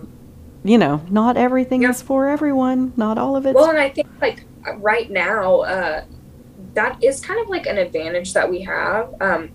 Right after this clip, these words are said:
Speaker 2: this all natural, uh, thing is going on right now. So
Speaker 1: Right.
Speaker 2: everyone's wanting this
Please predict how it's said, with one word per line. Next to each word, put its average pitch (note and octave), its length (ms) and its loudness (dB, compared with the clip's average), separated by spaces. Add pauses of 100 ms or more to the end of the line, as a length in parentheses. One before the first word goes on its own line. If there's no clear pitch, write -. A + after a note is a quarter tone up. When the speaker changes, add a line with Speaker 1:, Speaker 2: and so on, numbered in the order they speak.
(140)
Speaker 2:
this A#3+ 400 2
all A#3 400 6
natural, G3+ 1300 4 (460)
uh, E3+ 500 0 (680)
thing G3 280 0
is E3+ 120 -4
going D#3+ 320 -4
on D3+ 200 -8
right A#2+ 220 -6
now. - 300 -8
So E3 240 6
Speaker 1:
Right. - 80 6
Speaker 2:
everyone's G3+ 400 4
wanting G3 440 2
this E3+ 340 -6